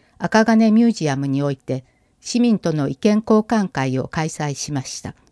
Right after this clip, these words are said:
愛媛大学社会連携推進機構、前田誠教授をコーディネーターとして、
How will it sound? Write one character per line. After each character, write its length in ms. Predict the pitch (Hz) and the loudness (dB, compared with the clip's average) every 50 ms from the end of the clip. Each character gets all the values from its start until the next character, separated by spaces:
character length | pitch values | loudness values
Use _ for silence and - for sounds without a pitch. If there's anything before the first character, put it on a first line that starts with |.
| _ _ _ _ _ _ _ _ _ _ _ _ _ _ | _ _ _ _ _ _ _ _ _ _ _ _ _ _
愛 100 | 185 175 - | -2 0 2
媛 180 | - 226 226 226 | 2 4 2 4
大 220 | 220 220 214 202 | 4 2 2 2
学 300 | 180 - 147 147 - 170 | 0 -2 -4 -4 -6 -10
社 180 | 160 - 175 175 | -4 -2 -2 0
会 260 | - - 220 208 208 | 2 2 4 4 4
連 220 | 208 208 208 208 208 | 4 2 2 0 0
携 240 | - - 202 196 | 2 2 2 2
推 240 | 190 - - 208 202 | 2 2 0 0 0
進 260 | - - - 196 196 | 0 -2 -4 -4 -4
機 200 | 190 - - - | -4 -6 -14 -20
構、 320 | _ _ - 156 131 131 - _ _ _ _ _ _ _ _ | _ _ -2 -2 -2 -2 -4 _ _ _ _ _ _ _ _
前 240 | - 175 190 214 208 | -2 2 2 2 4
田 160 | 202 208 190 | 4 2 2
誠 460 | 185 190 190 - - 202 - 202 190 | 2 0 -2 0 -2 0 0 0 -2
教 240 | - - 208 190 185 | 0 2 0 2 2
授 260 | 185 - 190 185 175 | 0 0 0 2 2
を 60 | 175 165 | 2 0
コ 160 | - 220 220 | 2 4 4
ー 80 | 226 | 4
デ 100 | 226 247 | 4 4
ィ 60 | 240 233 | 2 4
ネ 140 | 233 208 | 4 2
ー 20 | 175 | 0
タ 140 | - - 117 | -2 -8 -10
ー 80 | 131 - | -10 -8
と 140 | - 127 | -8 -8
し 140 | 131 - - | -8 -8 -8
て、 200 | - 131 127 - | -8 -8 -8 -8